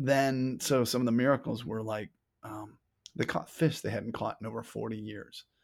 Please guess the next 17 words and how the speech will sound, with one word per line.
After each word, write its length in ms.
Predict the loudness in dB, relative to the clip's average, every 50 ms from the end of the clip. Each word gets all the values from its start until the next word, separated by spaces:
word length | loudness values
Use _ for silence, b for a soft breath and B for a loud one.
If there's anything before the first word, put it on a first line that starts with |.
| _ _ _ _ -4
in 140 | -2 0
Ghana, 320 | 0 -2 -2 -4 -4 -6 -8 -6
to 100 | -4 -2
where 100 | 0 0
you 80 | 0 -2
couldn't 260 | -2 -4 -4 -4 -4
see 140 | -4 -2 -2
the 140 | -2 -2
beach. 360 | -4 -6 -8 -8 -10 -12 -16 -18 b b b b b b b b b b b 0
When 180 | 2 2 4
we 80 | 4 2
were 80 | 2
in 80 | 2 2
South 320 | 2 4 4 2 4 2
Africa 380 | 2 2 2 0 -2 -6 -4 -2
and 120 | -2 -2
Zambia, 640 | -2 -2 -4 -4 -2 -2 -2 -2 -2 -4 -6 -8 -10